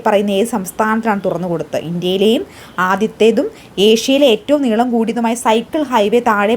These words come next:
പറയുന്നവയിൽ ഏത് സംസ്ഥാനത്താണ് തുറന്നു കൊടുത്തത്? ഏത് സംസ്ഥാനത്താണ്? ഉത്തർപ്രദേശാണ് കേട്ടോ. ഏതാണ്? ഉത്തർപ്രദേശാണ്.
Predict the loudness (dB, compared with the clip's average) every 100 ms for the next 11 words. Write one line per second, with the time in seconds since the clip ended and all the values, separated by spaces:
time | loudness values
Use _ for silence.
0 | 0 0 0 0 0 0 -2 -4 -6 -6
1 | -2 0 0 0 0 0 -2 -4 -4 -6
2 | -6 -6 -8 -10 -20 -16 -4 -2 -2 -2
3 | -2 0 2 2 2 0 -2 -8 -16 -4
4 | -4 -4 -2 0 0 -2 -4 -4 -4 -6
5 | -6 -8 -10 -10 -6 0 2 2 -2 -6
6 | -16 -4 -4 -4 0 0 0 -4 -4 -4
7 | -8 -8